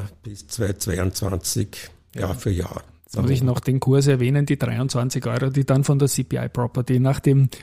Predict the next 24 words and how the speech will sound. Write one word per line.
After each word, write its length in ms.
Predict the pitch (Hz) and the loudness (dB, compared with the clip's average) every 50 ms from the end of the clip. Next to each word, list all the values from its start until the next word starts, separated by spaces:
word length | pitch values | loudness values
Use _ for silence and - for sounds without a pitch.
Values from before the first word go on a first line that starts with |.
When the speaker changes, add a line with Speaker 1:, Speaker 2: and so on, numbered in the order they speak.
| - _ - | -18 _ 4
Speaker 2:
Bieterstreit, 720 | - 170 180 180 - 160 147 - - - 123 120 123 - - | 6 6 6 8 6 4 4 4 2 0 0 0 -2 0 0
da 60 | 143 | 0
war 100 | 127 123 | 2 2
ich 120 | 135 131 | 2 2
ein 60 | 143 - | 2 2
bisschen 180 | - 143 135 | 2 2 2
sauer 340 | 131 - - 113 113 123 135 | 0 0 -4 -4 -2 -2 -2
auf 140 | 139 127 - | -2 0 0
euch, 320 | 120 123 135 139 - - | 0 0 0 0 0 -2
auf 140 | 156 143 - | -2 0 0
euch 260 | 135 127 131 135 - | 0 0 0 -2 -2
alle. 480 | - 117 123 127 135 160 175 175 160 135 | 0 2 4 6 8 8 8 8 6 4
Warum 560 | 147 151 160 151 143 147 147 - 170 175 170 | 0 -4 -4 -2 -2 -2 2 6 8 8 10
müssen 300 | 170 165 165 - - 170 | 10 8 6 6 6 4
sich 180 | - - 147 - | 6 6 4 2
die 140 | - 151 - | 2 -4 -2
gegenseitig 520 | - 127 131 151 - - 127 127 - 135 - | 0 2 2 2 2 2 0 0 0 0 0
Unternehmen 480 | 139 139 - 127 131 135 139 139 139 147 | 0 2 2 0 2 2 2 2 4 2
übernehmen? 600 | 165 - 196 165 147 165 143 127 127 143 156 151 | 2 2 0 2 4 4 4 4 2 2 2 2
Ich 140 | 143 - | 2 0
möchte 320 | - 123 127 131 - - 143 | 0 0 0 -2 -2 -4 -6
die 180 | - - 139 | -2 -2 -2
eigentlich 360 | 127 120 123 127 127 131 - 117 | 0 0 0 0 -2 -2 -2 -4
alle, 320 | 117 120 123 131 131 | -2 0 0 0 0